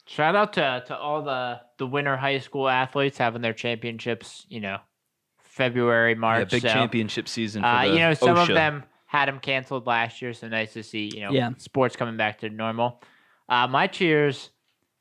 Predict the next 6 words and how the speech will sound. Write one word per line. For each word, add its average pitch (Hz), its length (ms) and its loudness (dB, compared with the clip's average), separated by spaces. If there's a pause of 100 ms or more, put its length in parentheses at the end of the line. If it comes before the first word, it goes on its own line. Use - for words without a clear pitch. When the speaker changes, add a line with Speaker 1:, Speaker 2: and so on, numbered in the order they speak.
(340)
Speaker 1:
goes 135 380 -2
to 135 320 0
actually 135 440 -2
down 139 240 -2
in 131 60 -12
Clifton. 117 560 -4